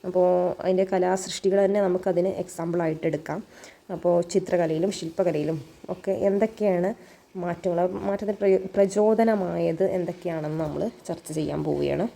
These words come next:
പേജ് നമ്പർ പതിനാലിൽ രണ്ട് പിക്ചറുകൾ കാണുന്നുണ്ട്. ഒന്ന് മധ്യകാലത്തെ ചിത്രവും മറ്റൊന്ന് നവോത്ഥാന കാലത്തെ ചിത്രവും കൊടുത്തിട്ടുണ്ട്. അപ്പോൾ ചിത്രകല നമ്മൾ ചർച്ച ചെയ്യുമ്പോൾ ഇത് രണ്ടും, രണ്ടിൻ്റെ പ്രമേയം ഒന്ന് തന്നെയാണ്. കാര്യം ഒരു വാത്സല്യം അല്ലെങ്കിൽ ഒരു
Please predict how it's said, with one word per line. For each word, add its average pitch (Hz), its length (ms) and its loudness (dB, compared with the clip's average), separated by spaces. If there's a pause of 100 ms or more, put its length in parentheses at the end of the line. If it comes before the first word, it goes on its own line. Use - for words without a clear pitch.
(760)
പേജ് 220 400 -2
നമ്പർ 233 220 0
പതിനാലിൽ 226 720 2
രണ്ട് 190 240 2
പിക്ചറുകൾ 196 640 0
കാണുന്നുണ്ട്. 160 420 0
ഒന്ന് 202 200 -2
മധ്യകാലത്തെ 202 1000 -4
ചിത്രവും 185 440 -2
മറ്റൊന്ന് 180 380 -4
നവോത്ഥാന 175 540 -2
കാലത്തെ 156 360 -6
ചിത്രവും 151 600 -8
കൊടുത്തിട്ടുണ്ട്. 147 500 -8
അപ്പോൾ 139 200 -10
ചിത്രകല 226 460 -4
നമ്മൾ 240 200 0
ചർച്ച 226 300 -4
ചെയ്യുമ്പോൾ 160 440 0 (800)
ഇത് 214 120 0
രണ്ടും, 247 540 2 (140)
രണ്ടിൻ്റെ 302 280 2
പ്രമേയം 269 440 2
ഒന്ന് 226 140 4
തന്നെയാണ്. 185 360 2
കാര്യം 240 220 2
ഒരു 262 80 2
വാത്സല്യം 240 640 2 (140)
അല്ലെങ്കിൽ 226 480 -6
ഒരു 220 200 -4